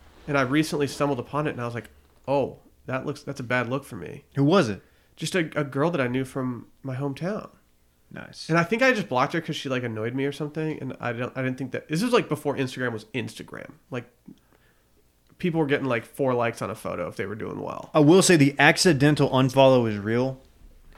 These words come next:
Speaker 2: Um, I discovered the other day that I did not follow P G P's own Ice House, P J Hart, Pete
Speaker 1: Mm-hmm.
Speaker 2: Hart.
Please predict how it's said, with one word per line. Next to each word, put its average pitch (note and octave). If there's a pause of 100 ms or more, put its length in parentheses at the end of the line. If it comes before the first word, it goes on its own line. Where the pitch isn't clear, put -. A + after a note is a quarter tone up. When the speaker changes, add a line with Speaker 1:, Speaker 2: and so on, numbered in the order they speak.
(220)
Speaker 2:
Um, A2+
I A#2
discovered C#3
the C3+
other C3
day B2
that A#2+
I A2+
did A#2
not B2+
follow A#2+ (1200)
P C3+
G C3
P's B2+
own B2
Ice A2+
House, C#3
P C3+
J B2
Hart, A#2+
Pete C3
Speaker 1:
Mm-hmm. B2+
Speaker 2:
Hart. C3+